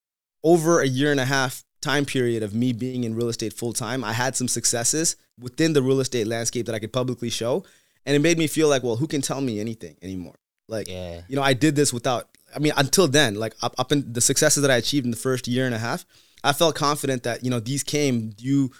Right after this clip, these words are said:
Speaker 1: to my own efforts and really just, you know, making it out the mud. And at this point, it's like, you know, like, that confidence of just being an entrepreneur just grew in me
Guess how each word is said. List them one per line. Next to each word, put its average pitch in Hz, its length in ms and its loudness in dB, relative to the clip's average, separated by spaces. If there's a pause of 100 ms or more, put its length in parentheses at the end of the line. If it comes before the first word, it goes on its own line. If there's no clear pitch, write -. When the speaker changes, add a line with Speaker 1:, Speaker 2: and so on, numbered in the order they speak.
(220)
Speaker 1:
to - 120 -2
my 123 260 2
own 139 260 4
efforts 139 500 0
and 113 160 -2
really 131 240 0
just, 117 260 -4
you 120 140 -6
know, 117 60 -2
making 120 340 -2
it 110 100 -4
out 113 180 -4
the 101 60 -10
mud. 101 380 -6 (460)
And 127 460 0
at 143 140 4
this 160 160 4
point, 175 340 2
it's 135 120 0
like, 135 200 0 (680)
you 135 80 -4
know, 131 80 -2
like, 120 200 -4
that 143 280 2
confidence 143 560 0
of 120 80 0
just 113 200 -4
being 131 220 0
an 120 80 -4
entrepreneur 117 580 -8
just 110 200 -8
grew 120 240 -2
in 120 200 -2
me 165 240 -2